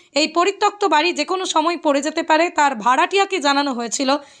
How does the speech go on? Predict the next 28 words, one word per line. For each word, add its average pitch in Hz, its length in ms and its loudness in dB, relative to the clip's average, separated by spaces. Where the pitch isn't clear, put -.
বাড়ির 320 300 2
মালিকের 403 380 0
আরও 339 300 4
দাবি, 285 320 0
যদি 262 240 -4
কোনো 349 260 -2
কারণে 370 300 0
এই 359 100 -2
বিল্ডিংয়ের 311 400 0
একাংশ 294 380 -2
পড়ে 269 280 0
প্রাণঘাতীর 339 680 0
মতো 311 240 -2
ঘটনা 262 320 -2
ঘটে 240 220 -6
যেত, 311 200 -4
তার 294 200 2
দায়িত্ব 330 360 -2
কে 392 180 -2
নিত 381 160 -6
বলে 370 240 0
প্রশ্ন 330 360 -2
ছুড়ে 415 240 0
দিল। 415 160 2
বাড়ির 330 280 0
মালিকের 359 340 0
আরও 330 240 2
দাবি, 269 280 0